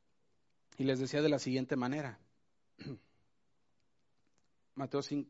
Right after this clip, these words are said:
quince siete les dice así, "Hipócritas, bien profetizó de vosotros Isaías, cuando dijo, 'Este pueblo de labios me honra,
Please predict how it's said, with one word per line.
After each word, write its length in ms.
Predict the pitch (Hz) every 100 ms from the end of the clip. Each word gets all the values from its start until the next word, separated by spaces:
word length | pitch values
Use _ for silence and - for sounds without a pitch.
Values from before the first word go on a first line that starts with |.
| _
quince 320 | 147 143 147
siete 480 | - 156 - 180 - _ _ _ _ _ _
les 160 | - 127
dice 180 | 143 147
así, 360 | - 185 170 - _ _ _ _ _ _ _ _ _ -
"Hipócritas, 1000 | 143 190 208 196 160 - 120 - - - _ _ _ _ _ _ _ -
bien 400 | 127 190 240 226
profetizó 600 | 214 165 160 147 - 180
de 60 |
vosotros 540 | 180 151 - 165 160 147
Isaías, 680 | 127 123 120 107 - - _ _ _ _
cuando 300 | - 143 143
dijo, 320 | 165 202 180
'Este 220 | 175 - 147
pueblo 340 | 156 175 180
de 120 | 156
labios 460 | 139 160 170 170 143
me 180 | 135 131
honra, 640 | 175 170 143 131 135 175